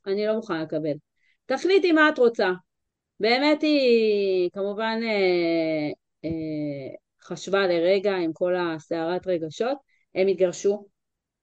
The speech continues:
הם, אה, פרודים לגמרי, למרות שחזרו, הלכו, חזרו, והיום הם אפילו מצליחים לדבר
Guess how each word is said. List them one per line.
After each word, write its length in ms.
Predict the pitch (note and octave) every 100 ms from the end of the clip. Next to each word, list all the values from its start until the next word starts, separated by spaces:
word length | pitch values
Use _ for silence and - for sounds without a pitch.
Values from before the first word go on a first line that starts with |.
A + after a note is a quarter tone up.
| _
הם, 260 | E3+ F3 F3+
אה, 600 | F3+ F3+ F3 F3+ F3 F3 -
פרודים 540 | G3+ G3 G#3 A3+ G#3
לגמרי, 640 | F#3+ F3 E3 G3+ G#3+ A#3 A3+ G3+
למרות 220 | E3+ F#3 F#3
שחזרו, 840 | - F#3 E3+ D#3+ E3 D#3+ F3+ F#3
הלכו, 240 | E3 D#3 F3
חזרו, 560 | E3 D#3+ A3 C#4+ D#4 - E3+
והיום 600 | G#3+ A#3 G#3 F#3 G#3 A#3
הם 120 | A3+
אפילו 360 | F#3 A3 A3 A#3
מצליחים 500 | F3+ - E3+ G#3 G#3
לדבר 680 | F#3+ E3+ D#3 G3+ A#3 C4